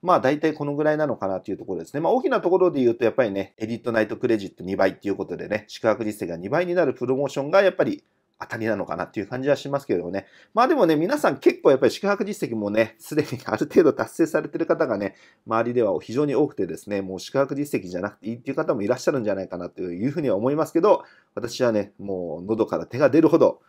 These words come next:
宿泊実績が今欲しいところでございます。はい。で、こちらのですね、マリオットの限定プロモーション、ターゲットプロモーションにつきましては、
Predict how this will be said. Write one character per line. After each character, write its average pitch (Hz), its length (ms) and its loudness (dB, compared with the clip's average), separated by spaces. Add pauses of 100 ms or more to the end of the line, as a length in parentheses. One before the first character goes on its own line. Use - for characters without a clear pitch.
(120)
宿 - 200 -8
泊 90 160 -8
実 87 240 -8
績 110 40 -10
が 165 80 6
今 123 140 2
欲 98 140 -6
し 131 160 -8
い 110 40 -6
と - 100 -4
こ 131 100 0
ろ 165 80 4
で 147 240 2
ご 101 100 -8
ざ 98 100 0
い 98 60 0
ま 98 140 0
す。 - 320 -20
は - 100 0
い。 - 80 2 (320)
で、 196 80 0
こ 214 140 0
ち 302 80 -2
ら 311 100 4
の 302 80 2
で 233 80 2
す - 80 -16
ね、 151 300 0 (180)
マ 208 120 4
リ 247 100 6
オ 180 40 4
ッ - 40 -2
ト 123 100 2
の 107 80 0
限 147 240 -2
定 160 140 -2
プ 156 140 -4
ロ 147 60 -2
モ 147 120 0
ー - 20 -4
シ - 80 0
ョ 90 60 2
ン、 - 40 -16 (340)
タ 147 80 0
ー 156 40 4
ゲ 156 100 -2
ッ 156 40 -12
ト 160 100 -10
プ 165 140 -2
ロ 190 80 -2
モ 233 100 -2
ー - 40 0
シ 226 100 -2
ョ - 20 0
ン 170 40 -2
に 135 100 -4
つ - 80 -20
き 170 100 -6
ま 180 140 0
し - 80 -8
て 160 100 -2
は、 170 300 4